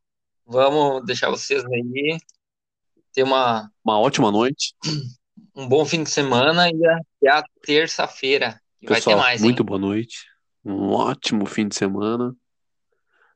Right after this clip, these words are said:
Speaker 2: Aquela deda-, aquela dedadinha. Hum. E valeu.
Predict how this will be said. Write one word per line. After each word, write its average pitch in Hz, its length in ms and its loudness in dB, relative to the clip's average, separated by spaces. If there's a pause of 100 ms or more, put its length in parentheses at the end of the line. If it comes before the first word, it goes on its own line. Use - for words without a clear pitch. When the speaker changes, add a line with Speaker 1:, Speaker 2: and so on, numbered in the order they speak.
Speaker 2:
Aquela 117 400 0
deda-, 107 340 0
aquela - 320 -2
dedadinha. 117 640 2 (160)
Hum. 214 400 -4 (2000)
E 127 100 0
valeu. 123 380 2